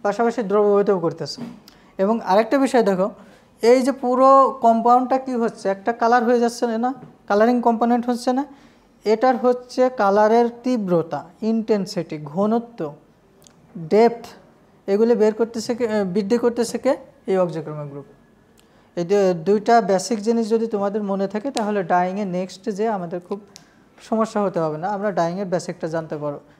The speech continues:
যদি বোঝা থাকে ভালোভাবে। আমাদের dice জিনিসটা কি, ডাইসের main স্ট্রাকচারে কী কী ধরনের component থাকে, কী ধ-, কী কী ধরনের group থাকে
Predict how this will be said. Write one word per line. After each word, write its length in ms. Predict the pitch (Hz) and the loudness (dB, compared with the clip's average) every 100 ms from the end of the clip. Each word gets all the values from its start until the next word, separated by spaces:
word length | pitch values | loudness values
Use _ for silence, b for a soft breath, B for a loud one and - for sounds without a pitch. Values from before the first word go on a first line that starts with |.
| _ | _
যদি 220 | 170 165 | -6 -6
বোঝা 280 | 156 175 185 | -4 0 -2
থাকে 240 | 185 160 147 | -2 -6 -6
ভালোভাবে। 400 | 147 147 139 139 - b b - | -6 -8 -12 -14 -20 b b -8
আমাদের 480 | 160 175 226 233 175 | -6 -2 -2 -2 0
dice 400 | 165 175 196 185 | 0 2 -2 -4
জিনিসটা 400 | 202 214 - 226 | -2 -2 -2 -4
কি, 280 | - 269 349 b b _ | -4 -8 -8 b b _
ডাইসের 420 | 156 160 165 - 190 | -4 -2 -2 -4 -4
main 340 | 180 196 180 | -4 -4 -6
স্ট্রাকচারে 460 | - 190 185 214 220 | -6 -10 -6 -6 -4
কী 160 | 190 | -6
কী 120 | 180 | -4
ধরনের 300 | 190 202 214 | -2 -2 -4
component 540 | 220 180 180 185 202 208 | -2 -4 -2 -6 -6 -6
থাকে, 220 | 220 240 | -6 -6
কী 160 | 240 185 | -6 -4
ধ-, 160 | 190 180 - | -4 -6 -10
কী 120 | 196 | -6
কী 80 | 190 | -2
ধরনের 240 | 202 220 196 | 0 -2 -2
group 260 | 180 202 202 | -2 -2 -2
থাকে 280 | 233 233 | -4 -2